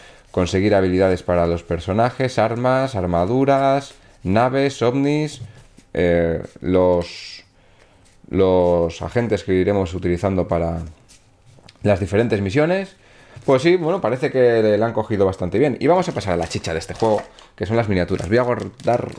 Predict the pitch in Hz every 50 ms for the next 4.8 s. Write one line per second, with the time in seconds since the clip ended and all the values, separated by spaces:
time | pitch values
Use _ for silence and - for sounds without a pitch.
0 | - - - - 120 120 101 101 101 - 131 151 - - 117 - - 117 - -
1 | 107 101 104 98 90 127 156 208 226 - - - - - - - - - - -
2 | - - - - - - - - 101 139 175 175 - - - - - - - -
3 | - - - - - - - - - - - - - - - - - - - 98
4 | 98 98 98 - 92 90 - 104 104 123 135 131 143 151 135 -